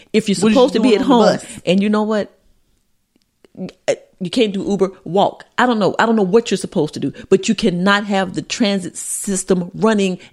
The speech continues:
Speaker 1: and this thing is wreaking havoc like it's doing.
Speaker 2: So I wonder how many other people
Speaker 1: On
Speaker 2: on
Speaker 1: the
Speaker 2: the
Speaker 1: bus.
Speaker 2: bus.
Speaker 1: That's what my question was going to be.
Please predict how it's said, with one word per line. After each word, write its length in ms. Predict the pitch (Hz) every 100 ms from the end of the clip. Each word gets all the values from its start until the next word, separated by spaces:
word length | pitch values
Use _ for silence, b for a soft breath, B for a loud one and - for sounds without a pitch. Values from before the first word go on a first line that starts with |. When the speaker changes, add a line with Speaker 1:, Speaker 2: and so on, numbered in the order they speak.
| -
Speaker 1:
and 180 | 190 190
this 180 | 196
thing 440 | - 233 226 202 185 B -
is 160 | 185 151
wreaking 340 | 196 214 196
havoc 320 | 202 214 190
like 160 | 196 196
it's 80 | 180
doing. 280 | 240 - -
Speaker 2:
So 120 | 214
I 140 | 180
wonder 300 | 208 233 247
how 240 | 185 208 208
many 320 | 202 185 180
other 320 | 185 185 175 165
people 580 | - 175 165 156 147 -
Speaker 1:
On 260 | 185 185 170
Speaker 2:
on 80 |
Speaker 1:
the 80 | 170
Speaker 2:
the 40 | 170
Speaker 1:
bus. 160 | 151 175
Speaker 2:
bus. 560 | 160 147 - - - 139
Speaker 1:
That's 360 | 156 165 -
what 380 | - 156 - -
my 260 | 160 147 165
question 360 | - 196 170
was 100 | 165
going 200 | 170 165
to 60 | -
be. 180 | 139